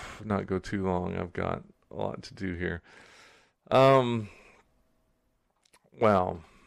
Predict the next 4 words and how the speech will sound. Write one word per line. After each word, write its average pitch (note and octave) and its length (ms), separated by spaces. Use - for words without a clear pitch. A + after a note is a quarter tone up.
yeah, F2+ 220
well, B2 260
the A2+ 140
next C3+ 400